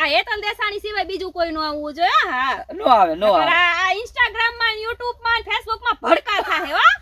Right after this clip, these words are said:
Speaker 2: એ ભડકા નથી કરવા.
Speaker 1: હા, એમ.
Speaker 2: એમાં ભડકા થાય તો બીજા હરકી જાય
Speaker 1: હા,
Speaker 2: મારા.
Speaker 1: એમ. મારા
Speaker 2: હા.
Speaker 1: સિવાય બીજી કોઈ નો આવી જોઈએ.
Speaker 2: નો આવે, હાલો,
Speaker 1: હારું,
Speaker 2: જાઓ.
Speaker 1: હાલો, હું રાંધું હું.
Speaker 2: હા.
Speaker 1: ફટાફટ ખાવા આવજો.
Speaker 2: કાંઈ વાંધો ના.
Speaker 1: મહાદેવ.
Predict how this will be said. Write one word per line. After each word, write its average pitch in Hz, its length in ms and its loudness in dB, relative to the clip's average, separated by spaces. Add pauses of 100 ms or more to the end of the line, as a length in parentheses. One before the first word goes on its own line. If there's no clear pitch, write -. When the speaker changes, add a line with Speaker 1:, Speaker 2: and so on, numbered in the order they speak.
(240)
Speaker 2:
એ 294 40 10
ભડકા 247 380 -2
નથી 277 300 -4
કરવા. 269 420 -2
Speaker 1:
હા, 247 100 -6
એમ. 277 120 -2
Speaker 2:
એમાં 269 140 2
ભડકા 277 340 2
થાય 269 220 6
તો 285 120 0
બીજા 262 300 6
હરકી 269 320 0
જાય 240 160 8
Speaker 1:
હા, 220 60 8
Speaker 2:
મારા. 226 300 6
Speaker 1:
એમ. 277 180 -2 (500)
મારા 277 200 -6
Speaker 2:
હા. 294 80 -4
Speaker 1:
સિવાય 392 280 -2
બીજી 339 240 -6
કોઈ 294 220 -8
નો 254 140 -6
આવી 208 240 -6
જોઈએ. 175 140 -18
Speaker 2:
નો 196 140 0
આવે, 147 260 2
હાલો, 262 180 -6
Speaker 1:
હારું, 330 240 2
Speaker 2:
જાઓ. 370 40 2
Speaker 1:
હાલો, 403 180 0
હું 330 120 -4
રાંધું 392 380 0
હું. 359 280 -6
Speaker 2:
હા. 294 240 -4 (180)
Speaker 1:
ફટાફટ 359 420 -8
ખાવા 339 200 0
આવજો. 294 360 -6
Speaker 2:
કાંઈ 180 260 0
વાંધો 127 320 -8
ના. 127 120 -8
Speaker 1:
મહાદેવ. 277 500 -4